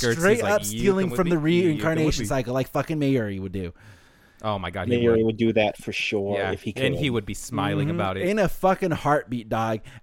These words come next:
Speaker 2: Uh, f-, okay, so back to the whole smithing process. So the hollow entered Ichigo's body, melded with his natural Soul Reaper powers, and that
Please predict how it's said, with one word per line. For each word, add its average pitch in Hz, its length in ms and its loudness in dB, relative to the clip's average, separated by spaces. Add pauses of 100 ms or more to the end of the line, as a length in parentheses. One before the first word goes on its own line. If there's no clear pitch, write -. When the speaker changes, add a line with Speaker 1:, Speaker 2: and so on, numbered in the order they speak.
(140)
Speaker 2:
Uh, 151 460 4 (160)
f-, - 220 -20 (180)
okay, 123 300 0
so 143 160 -2
back 175 320 2
to 180 320 0
the 143 140 -2
whole 127 160 0
smithing 151 360 0
process. 135 460 0
So 139 120 0
the 123 180 -4
hollow 220 420 4
entered 185 260 -4
Ichigo's 160 380 -4
body, 117 400 0 (260)
melded 196 460 0
with 240 160 -4
his 220 160 -6
natural 185 340 -4
Soul 160 200 -2
Reaper 156 180 -2
powers, 131 400 -2
and 120 100 -6
that 123 220 -4